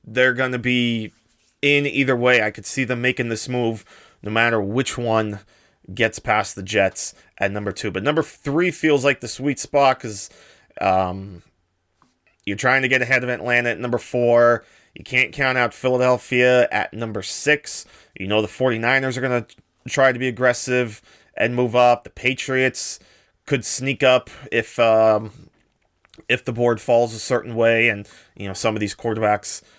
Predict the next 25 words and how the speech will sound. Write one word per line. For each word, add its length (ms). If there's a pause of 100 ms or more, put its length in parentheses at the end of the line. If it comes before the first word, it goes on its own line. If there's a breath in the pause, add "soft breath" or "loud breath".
(100)
fall 380
a 20
little 240
bit. 260
So, 460 (400 soft breath)
you 140
know, 140
it's 220
a, 500 (960 soft breath)
it's 160
a, 100
it's 140
quite 260
a 40
cat 240
and 100
mouse 280
game. 300
So 340 (280 soft breath)
really 340
gonna 140
be 80
excited 420
to 80
see 420